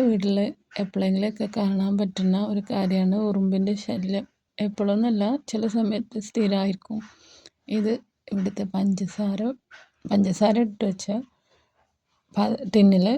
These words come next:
മൊത്തത്തിൽ വന്നത് ഒരു തട്ടിലേക്ക് മാറ്റിയിട്ട് അതിൻ്റെ മുകളിൽ ഇടയിലൊക്കെ ആയിട്ട് ഗ്രാമ്പു ഇട്ട് കൊടുത്തതാണ്. ഇങ്ങനെ ചെയ്തിട്ടുണ്ടെങ്കിൽ ഉറുമ്പ് ശല്യം നന്നായി മാറിക്കിട്ടും. പിന്നെ ദാ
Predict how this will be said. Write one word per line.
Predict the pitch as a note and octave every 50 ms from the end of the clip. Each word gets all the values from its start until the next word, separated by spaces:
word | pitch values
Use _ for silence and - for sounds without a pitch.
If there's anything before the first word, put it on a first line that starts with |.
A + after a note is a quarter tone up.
| - - _ _ _ _ _ -
മൊത്തത്തിൽ | A3 G3+ F#3 F#3+ - F#3 - F#3+ G#3
വന്നത് | G#3 G#3 G3+ G3 F#3+ F#3+ F#3 G3 G#3 C#4 - - G3
ഒരു | F3 G#3 G3 G3+
തട്ടിലേക്ക് | G3 F#3 F#3+ - G3 G3 F#3+ F#3 F#3 G3+ G3+ G3 F#3+
മാറ്റിയിട്ട് | F#3 F#3 F#3+ F#3 - - G3 F#3 F3 - G3 A3 C4+ - _ _ _ -
അതിൻ്റെ | G3+ G3 G3+ G3 F#3+ G3+ G3+ G#3 A3 G#3+
മുകളിൽ | G#3 G3+ G3 F#3+ F#3 F#3 F#3 F#3 F#3 - - - _ _ - G3
ഇടയിലൊക്കെ | F#3+ F#3 F#3 F3+ F3+ F#3+ F#3 - F#3+ F#3 F3+
ആയിട്ട് | F3+ F3 - - A3 B3 C4 - _ _ _ _ _ _ _ _ _ _ _ _
ഗ്രാമ്പു | - F#3+ F#3 F#3 F#3 F#3 F#3+ G3 F3+ F#3+ G3 A3+ B3+ - _ -
ഇട്ട് | F3 E3+ - G3
കൊടുത്തതാണ്. | F#3 F#3 F#3 F3+ - F#3 F3+ F3+ F3+ F3+ F3 F3+ F#3+ A#3 D4 - _ _ _ _
ഇങ്ങനെ | - F#3+ F#3 F#3 F#3 G#3 A3 -
ചെയ്തിട്ടുണ്ടെങ്കിൽ | - A#3 G#3 G3 G3 F#3 G3 G3 G3 F#3+ F#3 F#3+ F#3 F#3 F3+ F#3 F#3+ G#3+ A#3 C4 - _ _ - F#3+
ഉറുമ്പ് | F3+ F#3 F#3 F3+ F3+ E3+ -
ശല്യം | G#3+ G3+ F#3+ F3+ F#3+ F#3+ A3+ C4+ C4 _ _ - - _ _ _ _ _ _ _ _ _ _ _ _
നന്നായി | G#3 G3+ G3 F#3+ F#3+ F#3+ F#3+ F#3+ F#3+
മാറിക്കിട്ടും. | F#3 F#3 F3+ - - E3+ - - G#3 C4 C4+ - _ _ _ - - - - _ _ _ _ _ _ -
പിന്നെ | G#3 G#3 G#3 G#3
ദാ | G3 F#3+